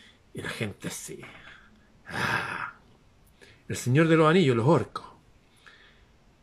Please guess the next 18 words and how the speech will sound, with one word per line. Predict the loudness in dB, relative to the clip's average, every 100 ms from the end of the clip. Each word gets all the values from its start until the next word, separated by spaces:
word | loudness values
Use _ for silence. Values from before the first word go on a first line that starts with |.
| -10
Y | -2
llegamos | 2 6 6
a |
la | 4
ferretería. | 2 0 0 0 2 2 2 -2 -10 _ _ -20 -20 -20 -20 -20 -20 -8
Y |
ahí, | -6 -6 -10 -20 -20 -20 _ _
"¿Qué | 4 8
quiere? | 6 6 -2 -20 _ _ _ _ _ _ _ _ _ _ _
¿Usted | -20 4 6 6
cree | 6 6
que |
un | 6 6
buenos | 4 4 4
días, | 6 8 8 6 2 -4 _ _
hola, | 4 6 6
¿cómo | 4 0
está? | 2 2 0